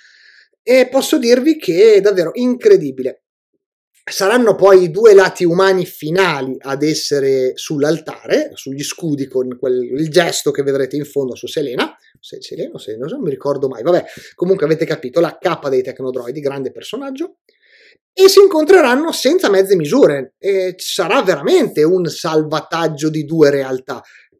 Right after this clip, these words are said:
il solito, il team up apocalittico, ecco, senza snaturare né l'agenzia Alpha, senza snaturare i personaggi. Ovviamente Superman con uno stratagemma sarà un pochino ridimensionato per ovvi motivi,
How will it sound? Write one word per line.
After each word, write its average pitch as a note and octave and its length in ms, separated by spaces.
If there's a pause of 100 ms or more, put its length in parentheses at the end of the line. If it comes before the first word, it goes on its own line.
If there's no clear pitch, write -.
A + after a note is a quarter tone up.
(100)
il E3 140
solito, E3 680
il F3+ 240
team G3 140
up G#3 180
apocalittico, E3 800
ecco, - 280 (440)
senza G4 420
snaturare A#3+ 540
né D4+ 140
l'agenzia F#3 580
Alpha, D3+ 460
senza F#3 320
snaturare A3+ 400
i G#3+ 40
personaggi. G3+ 600
Ovviamente F3+ 480
Superman C#3 640
con C#3+ 140
uno D3 100
stratagemma D3 560
sarà D#3 320
un G3 280
pochino F#3 540
ridimensionato D3+ 920
per G#3 260
ovvi C#3+ 260
motivi, C#3+ 680